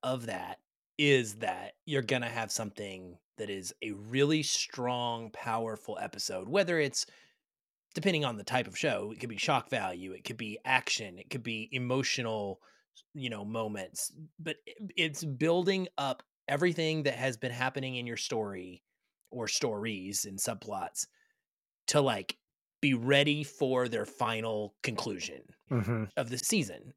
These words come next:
Speaker 1: And that's what happened here. All of these things that we've kind of slowly been taking steps towards happening, it's like,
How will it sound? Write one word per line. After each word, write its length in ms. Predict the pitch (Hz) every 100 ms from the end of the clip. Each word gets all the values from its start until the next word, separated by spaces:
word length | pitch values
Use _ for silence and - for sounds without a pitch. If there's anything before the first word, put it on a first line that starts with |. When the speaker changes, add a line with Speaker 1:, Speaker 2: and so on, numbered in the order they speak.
| -
Speaker 1:
And 260 | 139 117 - -
that's 340 | 135 131 -
what 240 | 123 117 -
happened 380 | - 170 110 87
here. 160 | 95 -
All 280 | 143 160 175
of 80 | 156
these 240 | 160 -
things 300 | 160 127 104
that 140 | 113
we've 320 | 131 123 117 - _ _ _ _
kind 160 | - 135
of 80 | -
slowly 640 | - - 127 135 139 151
been 160 | 143 143
taking 380 | 156 147 147
steps 420 | 139 - 143 143 -
towards 300 | 156 143 139
happening, 560 | 147 135 120 101 98
it's 180 | 107 -
like, 340 | 110 95 -